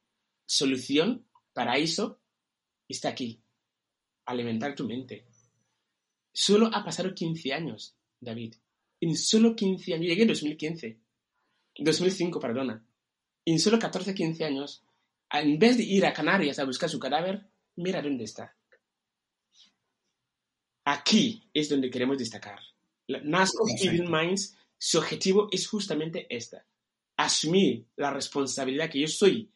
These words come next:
Speaker 1: el ministro de Educación de mi tierra, soy el presidente de mi mundo, igual que cada uno de nosotros. Somos los direct-, eh, los secretarios generales de la nuestra onu. La nuestra Naciones Unidas,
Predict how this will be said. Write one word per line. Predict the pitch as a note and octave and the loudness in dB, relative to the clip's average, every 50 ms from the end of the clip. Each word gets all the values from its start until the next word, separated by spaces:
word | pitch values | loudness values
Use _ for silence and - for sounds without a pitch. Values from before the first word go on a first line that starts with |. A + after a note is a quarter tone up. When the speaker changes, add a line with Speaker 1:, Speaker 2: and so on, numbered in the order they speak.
| _ _ _ - | _ _ _ -4
Speaker 1:
el | - D3 D3 C#3+ C#3+ | 0 2 2 4 4
ministro | D3 D3 D#3+ F#3+ G3+ G3 - - E3 C#3 | 4 4 6 6 4 4 2 0 0 0
de | C3+ C3 | 2 2
Educación | B2+ B2 B2+ B2 - - D3+ C#3 | 0 0 -2 -4 -6 -4 -4 -2
de | B2+ A#2 | -2 -2
mi | A2+ | -4
tierra, | A2 C3+ D3 C#3+ C3+ B2 C3 - _ _ _ _ _ _ _ _ _ _ _ _ _ | -2 -4 -4 -4 -4 -8 -12 -12 _ _ _ _ _ _ _ _ _ _ _ _ _
soy | - - - F#3+ F#3 F#3+ | -8 -4 -2 2 4 4
el | E3+ C#3 - | 4 2 0
presidente | - C#3+ B2+ - - B2 A#2+ D3 E3 E3 E3 D#3+ A#2 A2+ | -4 -4 -2 -2 -2 -2 0 0 0 0 0 -2 -4 -6
de | A#2 A2 | -6 -6
mi | G#2+ | -4
mundo, | A2 A2+ A#2 A2+ G2+ G2 - - | -4 -2 -2 -2 -4 -6 -6 -2
igual | E3 F3 D#3 C3+ F3 G3+ A3 | -2 0 0 2 2 0 0
que | - - - | -2 -6 -6
cada | - - - F#3+ D#3+ C3+ - | -6 -6 -6 -4 -4 -4 -4
uno | - E3 E3+ E3+ | -2 -2 -2 -2
de | D#3 C3+ | -2 -4
nosotros. | B2+ B2+ D#3 E3 D#3+ - A#2+ - - - _ _ _ _ _ _ _ _ _ | -6 -6 -8 -12 -14 -16 -18 -18 -18 -20 _ _ _ _ _ _ _ _ _
Somos | - - - A3+ A3+ A#3+ B3 - | -4 0 4 4 6 6 4 2
los | E3 D3 C#3 | 0 -2 0
direct-, | C3 C3 C3+ B2+ - - - | -2 -2 -2 -4 -6 -4 -2
eh, | C#3 | 0
los | C#3+ C#3+ C#3 C3 | 2 2 2 0
secretarios | - C3 C#3 C3 D3 F3 F#3 G3 G3 | -2 -4 -6 -6 -4 -2 -2 -2 0
generales | - D3 C#3 C#3+ D#3 F3 G3 G#3+ A#3 A3+ - - - - - | 0 0 0 0 0 0 0 0 -2 -2 -6 -16 -20 -8 -2
de | - D#3+ | 0 2
la | D#3+ D#3 | 4 4
nuestra | D#3+ E3+ F3+ F#3+ A3 B3 B3+ - - - A#3 A3+ A3 A#3 A3+ - - | 4 4 8 8 8 8 8 6 2 2 2 4 4 4 2 2 4
onu. | - A3+ C4 C#4+ A3+ C#3+ A#2 - - _ _ _ _ _ _ _ _ _ _ _ _ _ _ _ _ _ _ - | 8 8 8 8 8 2 0 -4 -10 _ _ _ _ _ _ _ _ _ _ _ _ _ _ _ _ _ _ 0
La | C3+ D3+ D#3 | 2 2 4
nuestra | E3 E3 G3 A#3 A#3 E4 | 4 4 2 2 2 2
Naciones | F4 E4+ C4 - F#3 F3 G#3+ A3+ - | 2 2 2 2 2 4 4 4 4
Unidas, | - - - - G#2+ B2 D3+ - | 4 2 2 0 -2 -6 -8 -10